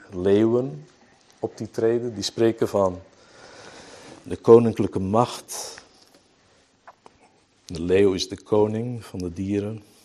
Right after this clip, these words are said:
Ik denk dat er bij elkaar dus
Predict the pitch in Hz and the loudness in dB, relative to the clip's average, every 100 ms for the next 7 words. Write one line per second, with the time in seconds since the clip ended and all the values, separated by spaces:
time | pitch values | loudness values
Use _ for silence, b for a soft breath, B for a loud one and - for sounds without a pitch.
0 | b b b _ _ _ _ _ _ _ | b b b _ _ _ _ _ _ _
1 | b b b b b b b b b b | b b b b b b b b b b
2 | b - 92 104 107 - 95 104 110 101 | b -10 -4 -2 -2 -2 2 4 4 4
3 | 117 113 107 107 101 - - - | 6 6 4 0 -4 -8 -10 -12